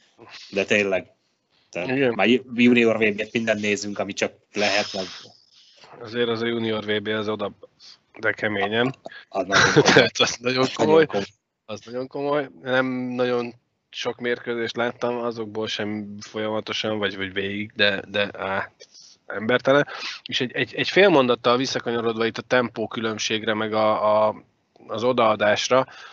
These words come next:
Speaker 2: amikor, am-, arról beszéltél, Szalvi, hogy a, a, a Mihalovce ellen mennyire nézhetetlen volt a Miskolc. És emlékezzetek vissza, ott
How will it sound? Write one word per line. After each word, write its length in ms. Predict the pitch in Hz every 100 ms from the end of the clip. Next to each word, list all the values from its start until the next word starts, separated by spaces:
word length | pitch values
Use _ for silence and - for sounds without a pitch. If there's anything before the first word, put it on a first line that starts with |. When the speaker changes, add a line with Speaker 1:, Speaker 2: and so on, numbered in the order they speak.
| - - - - - -
Speaker 2:
amikor, 500 | 120 120 123 123 -
am-, 200 | 123 123
arról 300 | - 139 165
beszéltél, 460 | 123 113 117 107 104
Szalvi, 360 | - 117 113
hogy 180 | 104 107
a, 340 | 107 107 107 120
a, 400 | 113 - 113 107
a 40 |
Mihalovce 580 | 107 143 135 113 - 113
ellen 260 | 113 110 110
mennyire 640 | 113 113 107 107 104 - _
nézhetetlen 1000 | 123 113 104 120 113 - 101 104 104 101
volt 220 | 101 101
a 60 | 101
Miskolc. 500 | 104 - - 98 -
És 140 | -
emlékezzetek 600 | 139 180 139 117 113 110
vissza, 260 | 110 127 117
ott 200 | 107